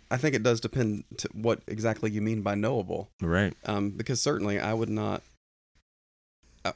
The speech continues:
Speaker 1: I wouldn't be on the path if I didn't feel like there was some understanding to be gained through it.
Speaker 2: Absolutely.
Speaker 1: Like,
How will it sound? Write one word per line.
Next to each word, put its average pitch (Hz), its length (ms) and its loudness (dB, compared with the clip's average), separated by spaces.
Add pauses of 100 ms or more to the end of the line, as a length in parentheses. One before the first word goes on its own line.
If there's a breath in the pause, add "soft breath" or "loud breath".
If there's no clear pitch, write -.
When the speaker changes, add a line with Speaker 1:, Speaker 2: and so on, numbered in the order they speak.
Speaker 1:
I 117 40 0
wouldn't 117 280 2
be 113 300 2 (500 soft breath)
on 127 140 6
the 104 80 4
path 131 340 0
if 110 120 -2
I - 20 2
didn't 98 220 0
feel 107 180 0
like 98 160 0
there 95 140 -2
was 90 160 -2
some 117 680 2
understanding 101 540 -2
to 95 60 -4
be 95 100 -4
gained 98 400 -2
through - 300 -10
it. - 120 -8 (640)
Speaker 2:
Absolutely. 82 400 -2 (240)
Speaker 1:
Like, 98 300 -4